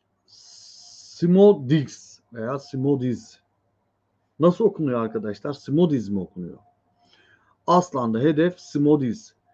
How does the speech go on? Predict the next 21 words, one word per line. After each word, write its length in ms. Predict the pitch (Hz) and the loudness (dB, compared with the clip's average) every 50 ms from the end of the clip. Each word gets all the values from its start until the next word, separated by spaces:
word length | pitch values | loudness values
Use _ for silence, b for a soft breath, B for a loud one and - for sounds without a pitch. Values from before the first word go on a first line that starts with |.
| b b b b b b b b b | b b b b b b b b b
Blackburn'e 600 | 139 139 160 175 175 170 - 135 139 127 113 110 | -2 2 2 2 2 2 0 -4 -4 -2 -2 -4
gol 320 | 104 - 123 143 165 165 156 | -4 2 6 6 6 6 6
kralı, 340 | - 156 131 127 113 110 | 2 -2 -4 -2 -2 -4
o-, 240 | 110 - 117 - - - | -4 -4 -6 -8 -8 -8
e, 260 | 127 120 117 113 110 117 | -6 -4 -4 -4 -2 2
Blackburn'de 720 | 135 160 165 165 - 139 131 123 120 113 107 98 95 - - _ - | 2 2 2 2 0 -4 -4 -4 -4 -4 -4 -4 -6 -8 -12 _ 4
gol 180 | 135 156 165 | 6 6 6
kralı 320 | 156 - 156 135 123 113 120 | 4 2 -2 -4 -4 -4 -4
olmayı 340 | 117 117 117 110 107 104 107 | -4 -4 -2 -2 -2 0 0
başaran 520 | 143 139 - 160 131 120 135 151 170 - b b b b | -2 -2 0 -2 -2 -2 -2 -6 -8 -12 b b b b
Sami 380 | b - - 170 156 135 120 107 | b -10 -6 -4 -4 -2 -4 -6
Simodiz, 760 | - - 143 151 156 156 151 135 127 127 143 147 - _ _ _ _ _ _ - | -8 -6 -4 -2 0 0 0 0 -2 -6 -8 -10 -10 _ _ _ _ _ _ 0
Galatasaray'ın 600 | 160 160 165 156 - 147 139 - 117 113 110 110 | 2 2 2 2 0 -4 -8 -8 -8 -10 -8 -8
transfer 440 | - 139 151 147 139 - 147 135 | -6 -4 -4 -4 -4 -4 -6 -8
etmek 300 | 117 107 - 113 110 110 | -8 -8 -10 -10 -12 -12
istediği 480 | - - - 127 117 127 143 156 - 127 | -14 -14 -12 -10 -6 -4 -4 -4 -2 -2
ve 200 | 131 127 120 123 b b b b b | -4 -4 -4 -6 b b b b b
resmi 380 | 127 147 156 151 - 170 151 135 | 2 4 4 2 0 -6 -8 -6
teklif 400 | - 139 131 - - 110 - _ | -4 -6 -6 -6 -8 -20 -10 _
hazırlığında 540 | - 151 139 131 131 120 117 110 110 113 117 | -2 -2 0 -2 -4 -6 -4 -4 -2 -2 -2
olduğu 600 | - - 160 156 139 120 127 139 160 170 170 | -2 -2 -2 -2 -2 0 0 0 0 0 -2